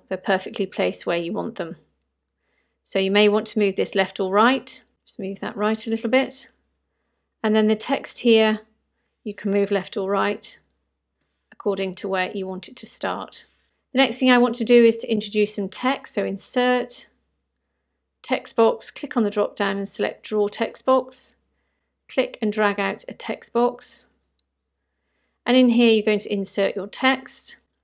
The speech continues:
I'm just going to copy and paste some text in here. I'm going to reduce the size of it. Once again, make sure that this text is lined up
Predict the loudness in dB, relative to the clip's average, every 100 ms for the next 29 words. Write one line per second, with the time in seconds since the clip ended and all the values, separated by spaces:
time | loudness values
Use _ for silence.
0 | _ 0 2 2 2 0 0 -2 0 -4
1 | -2 -4 -4 -6 -6 -6 -6 -6 0 2
2 | 2 0 -12 _ _ _ _ _ _ _
3 | _ _ _ -10 -6 -6 -2 -2 -2 -6
4 | -4 0 0 0 2 2 0 -6 -10 _
5 | _ -2 0 2 4 6 6 2 0 2
6 | 2 2 0 0 0 -2 -2 -6 -6 -2
7 | -2 0 0 -2